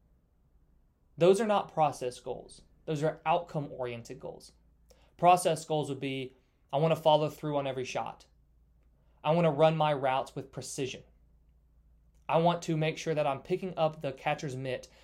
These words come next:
before every single pitch, and I'm focusing on that mitt." Those are all process goals. Do you see the difference? One is focused on the outcome,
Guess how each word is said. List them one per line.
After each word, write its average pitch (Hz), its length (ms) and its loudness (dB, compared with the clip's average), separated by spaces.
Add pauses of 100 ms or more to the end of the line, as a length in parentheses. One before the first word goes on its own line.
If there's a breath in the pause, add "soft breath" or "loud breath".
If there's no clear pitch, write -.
(120)
before 147 340 -4
every 147 220 0
single 139 220 -6
pitch, 139 280 -8
and 151 120 -8
I'm 139 140 -4
focusing 151 520 -4
on 123 120 -4
that 110 140 -10
mitt." - 280 -18 (580 soft breath)
Those 220 300 2
are 240 100 -4
all 180 160 2
process 160 540 -2
goals. - 480 -10 (400)
Do 156 80 -2
you 156 60 0
see 170 180 -2
the 151 80 -4
difference? 147 560 -8 (320)
One 139 160 -4
is 165 120 -4
focused 180 340 -4
on 190 100 -2
the - 120 -4
outcome, 143 520 -4